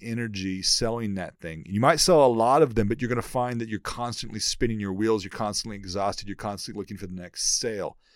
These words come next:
Get out of that, because that's what causes fatigue. That's what causes you from, that,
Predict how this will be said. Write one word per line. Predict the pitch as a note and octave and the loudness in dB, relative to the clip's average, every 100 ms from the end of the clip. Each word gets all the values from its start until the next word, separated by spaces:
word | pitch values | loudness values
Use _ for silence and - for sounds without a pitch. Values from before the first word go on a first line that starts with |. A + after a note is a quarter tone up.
| _ _ _ - F2+ | _ _ _ -18 -2
Get | A2+ A#2 | 2 4
out | A2+ B2+ | 6 6
of | A#2 F#2 | 4 0
that, | F2 D#2+ | -4 -4
because | - G2 | -4 0
that's | G#2 - | 0 -2
what | G2 | -6
causes | - G#2+ G2+ F#2+ | -2 -2 -2 -4
fatigue. | - - - A#2 B2 C#3 _ - - | -8 -6 2 2 2 -4 _ -20 -12
That's | - G2 - - | -8 -8 -8 -6
what | A#2 | -6
causes | - A2+ G2+ G2 | -2 -2 -2 -6
you | G#2+ | -8
from, | G#2 A2 G2+ G2 - | -6 -6 -6 -10 -12
that, | G#2 | -12